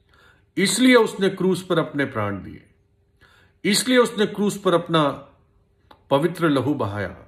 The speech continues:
हमारे पापों की सजा को उठाया, हमारे श्राप को अपने सिर पर उठाया। वो कांटों का ताज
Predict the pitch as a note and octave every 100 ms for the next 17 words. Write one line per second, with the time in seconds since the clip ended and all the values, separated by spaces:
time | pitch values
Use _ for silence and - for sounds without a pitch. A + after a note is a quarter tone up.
0 | _ _ _ _ _ - B2 C#3+ D3+ D3+
1 | C3+ - E3 D#3+ E3 - C3 B2+ E3 E3+
2 | D#3+ C3 - G2+ - - _ _ _ _
3 | _ A#2+ C#3 D#3 E3 - - C#3+ F3+ G3
4 | - D3 G#2 G#2 - - - - C3+ C#3
5 | D3 - E3 D#3+ E3 B2 G2+ G2 F#2 F#2
6 | C3+ - D3 F3 E3 E3 D#3+ E3 F3 D3
7 | F#2+ E2 -